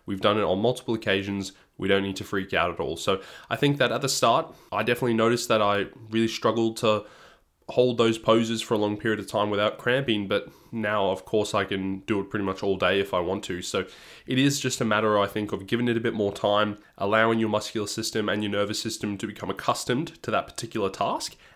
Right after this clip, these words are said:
and it will just gradually feel better. So yes, I suppose you could consider the dehydration argument. Maybe if you notice that when you pose first thing in the morning, when you're dehydrated or unfed,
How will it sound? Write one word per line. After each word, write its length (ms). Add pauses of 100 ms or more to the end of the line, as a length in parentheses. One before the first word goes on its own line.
(100)
and 140
it 100
will 140
just 280
gradually 520
feel 260
better. 300
So 260 (640)
yes, 500
I 60
suppose 340
you 80
could 320
consider 600 (200)
the 100
dehydration 720
argument. 520 (160)
Maybe 380
if 140
you 80
notice 400
that 340
when 160
you 280
pose 440
first 380
thing 140
in 60
the 60
morning, 540
when 120
you're 320
dehydrated 840
or 320 (260)
unfed, 640